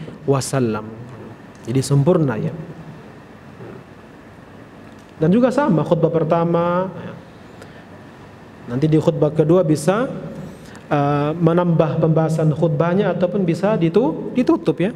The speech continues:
Iya. Dengan do-, doa, ya.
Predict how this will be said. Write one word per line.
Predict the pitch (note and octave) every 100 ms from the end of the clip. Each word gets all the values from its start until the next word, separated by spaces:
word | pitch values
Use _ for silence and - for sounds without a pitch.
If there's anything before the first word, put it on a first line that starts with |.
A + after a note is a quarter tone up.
| - - - - - - -
Iya. | - - - - - - - - - - - - - - - D3 D#3 E3+ F3
Dengan | C3 C3+ E3+ D#3
do-, | E3+ A3+ B3+ - - - -
doa, | D3 E3+ C#3+
ya. | A2